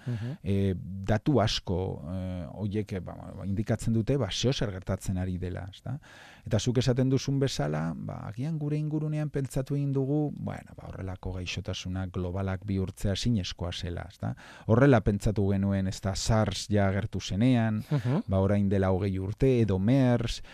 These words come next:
Speaker 2: edo bi mila eta bederatzean ia, ia izan genuen horrelako, eh,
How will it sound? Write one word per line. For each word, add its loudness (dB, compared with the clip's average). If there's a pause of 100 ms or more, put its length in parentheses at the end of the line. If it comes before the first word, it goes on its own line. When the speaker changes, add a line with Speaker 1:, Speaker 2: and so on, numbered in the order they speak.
(220)
Speaker 2:
edo 4
bi 4
mila 4
eta 0
bederatzean 0
ia, -2
ia 2
izan 0
genuen 2
horrelako, 0
eh, 0